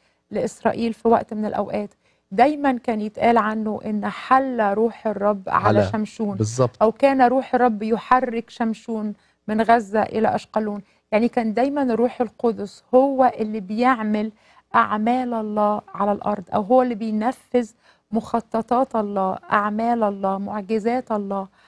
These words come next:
Speaker 1: على الأرض من خلال بشر. لكن البشر من غير الروح القدس ما يقدروش يعملوا
Speaker 2: ما
Speaker 1: أي
Speaker 2: يقدروش.
Speaker 1: حاجة.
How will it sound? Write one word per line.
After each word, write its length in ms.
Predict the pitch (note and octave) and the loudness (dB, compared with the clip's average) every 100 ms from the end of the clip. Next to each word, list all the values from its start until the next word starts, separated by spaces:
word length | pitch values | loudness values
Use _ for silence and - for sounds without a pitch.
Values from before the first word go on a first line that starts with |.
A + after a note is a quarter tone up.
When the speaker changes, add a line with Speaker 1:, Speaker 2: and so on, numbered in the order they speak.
| _ _ | _ _
Speaker 1:
على 220 | F#3 A3+ A3+ | 0 2 2
الأرض 260 | G#3 F#3+ F3+ | 0 -2 -4
من 180 | A#3 B3 | -6 -4
خلال 380 | - A#3+ A#3 | -2 0 0
بشر. 460 | G3 G#3 A3 - - _ _ _ - | 2 0 0 -4 -14 _ _ _ -6
لكن 260 | A#3 B3 | -2 0
البشر 520 | B3 G#3 A#3+ C#4 C4+ A3+ | 0 2 2 2 0 -2
من 220 | G#3+ G#3+ | -4 -4
غير 240 | G#3 C4+ | 0 2
الروح 280 | A3+ A3 - | 2 -2 -4
القدس 500 | G#3 - G3 G3 _ _ _ _ | -8 -6 -8 -8 _ _ _ _
ما 60 | A#3+ | -4
يقدروش 500 | G#3+ A3+ B3+ C#4 - | 0 2 2 -2 -2
يعملوا 420 | G#3+ A3 A3 - | -2 -2 -2 2
Speaker 2:
ما 60 | A#3+ | 4
Speaker 1:
أي 60 | |
Speaker 2:
يقدروش. 220 | A#3 A3+ G#3 | 4 4 2
Speaker 1:
حاجة. 340 | G#3 G3 | 0 0